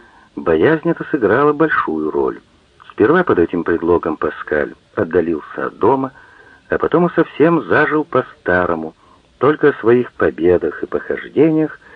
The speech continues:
уже не рассказывал жене, как расписывал их когда-то девушке Ивонне. Пансионе иной раз останавливались очень хорошенькие иностранки,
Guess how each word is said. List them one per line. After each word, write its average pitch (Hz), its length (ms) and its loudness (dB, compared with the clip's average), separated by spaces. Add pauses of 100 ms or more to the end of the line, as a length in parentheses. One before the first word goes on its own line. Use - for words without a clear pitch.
(320)
уже 139 240 2
не 185 100 4
рассказывал 147 800 2
жене, 101 520 0 (340)
как - 180 0
расписывал 151 680 2
их 135 120 -2
когда-то 127 540 0
девушке 107 800 0 (280)
Ивонне. 67 680 -4 (880)
Пансионе 196 540 4
иной 185 180 6
раз 185 200 4 (220)
останавливались 156 800 0 (180)
очень 135 280 2
хорошенькие 87 760 0
иностранки, 135 800 -4